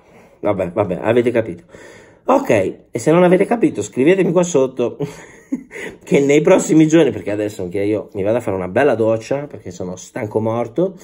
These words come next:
però sono molto contento. Domani mattina si comincia e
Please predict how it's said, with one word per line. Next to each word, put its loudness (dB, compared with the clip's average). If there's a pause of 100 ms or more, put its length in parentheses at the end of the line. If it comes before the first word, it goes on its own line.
(440)
però 4
sono -2
molto 0
contento. 0
Domani -2
mattina -4
si -10
comincia -2
e -10